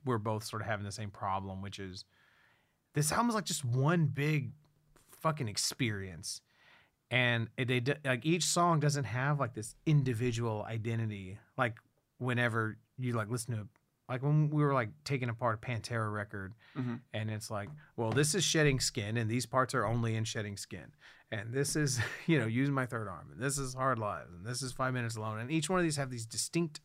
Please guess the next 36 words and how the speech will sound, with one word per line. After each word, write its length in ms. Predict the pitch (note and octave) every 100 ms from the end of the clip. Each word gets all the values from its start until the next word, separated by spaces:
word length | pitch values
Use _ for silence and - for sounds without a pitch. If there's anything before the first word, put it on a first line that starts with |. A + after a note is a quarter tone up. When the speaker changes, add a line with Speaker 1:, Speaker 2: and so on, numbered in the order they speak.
| -
Speaker 1:
identities. 640 | A2+ C3 E3+ D3 G#2 D#2+ - - - -
And 160 | C#3+ B2
this, 300 | E3 E3+ - - -
everything 440 | - F#3+ A#3+ B3+ G3
blurs. 840 | A2+ A#2 A#2+ D#3+ D3+ G#2 E2 - - - -
Speaker 2:
Oh, 100 | F3+
yeah, 240 | D3 G2 - _
totally. 300 | - A#2+ - A2+ -
Speaker 1:
And 160 | C#3+ C3
I, 80 | -
I 120 | C#3
think 240 | C#3 D#3 D3+
it's, 300 | D3+ - - _ _ _ -
I 80 | C#3
think 240 | D3 D3+
it's 200 | D#3+ -
because 440 | - B2 C3 C3
of 260 | A#2 G#2+ G2
the, 140 | A2+
just 240 | A#2 B2+ -
how 100 | A#2
consistent 560 | A2+ A2 - A2+ A#2+ G#2+
the 80 |
vibe 440 | G2+ G2+ G#2 C#3+ D#3
is. 320 | E3+ E3 D#3
I 60 | A#2
think 200 | - A#2
it's 120 | A2+
because 260 | - A2+ A2+
of 80 | A2
how 140 | G#2+
weird 420 | F#2+ A2+ B2+ C3
the 60 | A#2
songs 540 | - - A2+ D3 E3
are, 500 | D3+ D#3 D#3 D#3 D3+ D3+ - _ _ _ _ - -
structure-wise, 1200 | - C3 - F3 D#3 D#3 D#3+ D#3+ D#3+ D#3+ D#3